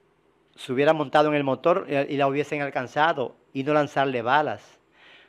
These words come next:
Y eso demuestra lo poco preparado todavía que está, eh,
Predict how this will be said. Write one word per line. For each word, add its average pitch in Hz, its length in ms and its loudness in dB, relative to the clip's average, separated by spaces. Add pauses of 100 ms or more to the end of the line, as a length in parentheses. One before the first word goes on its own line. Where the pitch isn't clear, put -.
(280)
Y 139 100 -4
eso 143 160 -2
demuestra 165 460 0
lo 147 240 0
poco 175 280 0
preparado 147 640 0
todavía 139 420 -4
que 139 100 -8
está, 135 500 -2 (440)
eh, 117 680 -8